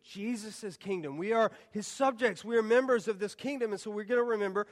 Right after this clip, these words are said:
three things, and they're very similar to this covenant we just looked at. The first thing is this: the promises of God are based on the work of God.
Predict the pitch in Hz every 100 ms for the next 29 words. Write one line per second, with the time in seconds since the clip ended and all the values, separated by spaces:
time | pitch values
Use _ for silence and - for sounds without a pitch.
0 | - - 196 220 - 311 349 180 190 202
1 | 180 208 247 277 254 226 220 220 - 277
2 | 277 247 208 190 214 254 311 240 196 -
3 | - - 196 254 294 - 226 196 180 285
4 | 302 - - - _ 202 - 208 240 285
5 | 311 - 269 240 196 185 196 226 262 185
6 | 185 202 - 240 247 254 277 330 320 240
7 | 170 180 147 98 82